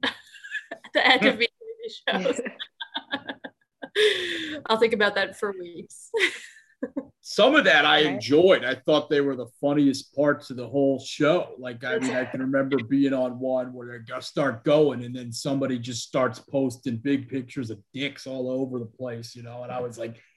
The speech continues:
Speaker 2: "Yes!
Speaker 1: <laughs>
Speaker 2: We're getting these assholes out of here." I was like, "Why?"
Speaker 1: Yeah, that's hilarious.
Speaker 3: Didn't you have, like, someone put a dick on or something during
Speaker 2: Yeah.
Speaker 3: one of yours, Petey? That's right.
Speaker 2: Yeah.
Speaker 1: Like,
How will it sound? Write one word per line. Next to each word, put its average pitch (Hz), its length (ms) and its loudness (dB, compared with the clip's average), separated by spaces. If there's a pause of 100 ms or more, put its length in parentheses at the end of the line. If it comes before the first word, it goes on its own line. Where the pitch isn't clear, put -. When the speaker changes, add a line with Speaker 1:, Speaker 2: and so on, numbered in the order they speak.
(280)
Speaker 2:
"Yes! 160 680 2 (100)
Speaker 1:
<laughs> 277 80 0
Speaker 2:
We're - 1000 4
getting 196 300 0
these 190 180 -12
assholes 196 480 -6
out 196 220 -2
of 165 80 0
here." 151 200 -2
I 156 40 -2
was 160 100 -2
like, 190 100 -2
"Why?" 240 720 0 (540)
Speaker 1:
Yeah, 185 280 -6 (140)
that's - 540 -8
hilarious. 202 480 2
Speaker 3:
Didn't 622 160 4
you 349 80 6
have, 370 160 8
like, 285 180 4
someone 247 640 -2 (100)
put - 140 -2
a 220 140 2
dick 185 320 0
on 214 360 0
or 226 60 -6
something 214 600 -6
during 285 200 6
Speaker 2:
Yeah. - 180 4
Speaker 3:
one 220 100 -2
of 214 60 -4
yours, 214 300 -2
Petey? 226 440 2
That's 220 200 -2
right. 233 160 10
Speaker 2:
Yeah. 339 220 2 (440)
Speaker 1:
Like, 226 320 4